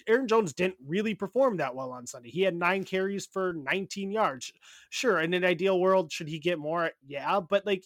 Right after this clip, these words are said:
he wasn't doing anything with the carries he was getting. I don't,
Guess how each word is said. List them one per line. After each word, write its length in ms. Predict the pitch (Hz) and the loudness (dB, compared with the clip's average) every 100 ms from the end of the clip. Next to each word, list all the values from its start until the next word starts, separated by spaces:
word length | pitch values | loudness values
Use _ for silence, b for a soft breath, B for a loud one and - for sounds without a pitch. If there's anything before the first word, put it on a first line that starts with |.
| _ | _
he 140 | 170 190 | -8 -2
wasn't 380 | 240 247 175 135 | -2 -2 -6 -6
doing 240 | 185 190 | -4 -2
anything 360 | 165 160 170 156 | -2 -4 -6 -8
with 140 | 143 | -10
the 60 | - | -8
carries 360 | 170 160 160 | -4 -4 -4
he 140 | - 117 | -8 -10
was 240 | 147 175 | -8 -8
getting. 420 | 139 131 127 151 - _ _ _ _ _ - - | -10 -16 -14 -16 -16 _ _ _ _ _ -6 2
I 140 | 202 | 4
don't, 300 | 226 220 | 4 2